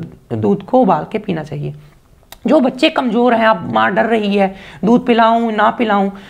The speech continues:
तो उनको क्या करना चाहिए, दूध में आधा पानी मिला के पिलाएं। और तो और, अ, जब दूध पिलाना है उसके पहले उसको झाग बना दें फेंट करके, झाग वाला दूध बच्चा पिएगा, जल्दी पच जाएगा दूध।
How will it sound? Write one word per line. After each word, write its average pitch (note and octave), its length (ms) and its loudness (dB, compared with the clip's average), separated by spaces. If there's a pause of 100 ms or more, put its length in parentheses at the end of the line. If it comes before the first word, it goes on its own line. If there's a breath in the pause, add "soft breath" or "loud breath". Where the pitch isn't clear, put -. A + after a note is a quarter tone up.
(160 loud breath)
तो - 80 2
उनको C#4 360 0
क्या D#4+ 180 2
करना C#4+ 260 0
चाहिए, D4 400 2 (280 loud breath)
दूध B3 240 4
में D#4+ 140 4
आधा A#3+ 240 2
पानी G#3 320 -4
मिला F#3+ 200 0
के B3 160 -4 (260)
पिलाएं। E3 280 -2
और C4+ 400 4
तो D#4+ 140 0
और, B3+ 340 4 (380 loud breath)
अ, B3 240 4
जब A#3 340 2
दूध C4+ 340 2 (680 loud breath)
पिलाना B3+ 340 2
है F#4 100 4
उसके F#4 220 -2
पहले E4+ 220 2
उसको F4+ 300 2
झाग A3+ 400 2
बना G3 280 -2
दें E3 140 -6
फेंट D#3 280 -8
करके, - 260 -8
झाग E3 360 -2
वाला C4+ 200 2
दूध A#3+ 200 0
बच्चा G3 280 0
पिएगा, B3 340 0
जल्दी A#3+ 300 2
पच - 180 -2
जाएगा F#3 320 -2
दूध। D#3 280 -6